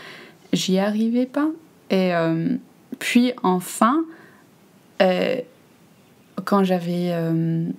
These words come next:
vingt-quatre ans, euh, j'ai enfin me permis le, le cadeau, si je peux le dire, de, d'aller, euh,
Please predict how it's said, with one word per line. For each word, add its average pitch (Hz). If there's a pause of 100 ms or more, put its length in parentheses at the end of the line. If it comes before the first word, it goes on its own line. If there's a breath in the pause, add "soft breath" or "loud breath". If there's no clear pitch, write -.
vingt-quatre 180
ans, 262 (1160 loud breath)
euh, 165 (560)
j'ai 185
enfin 214 (640)
me 180 (180)
permis 202
le, 190 (340)
le 180 (240)
cadeau, 196 (400)
si -
je 196
peux 202
le 190
dire, 196 (100)
de, 170 (400 loud breath)
d'aller, 196
euh, 165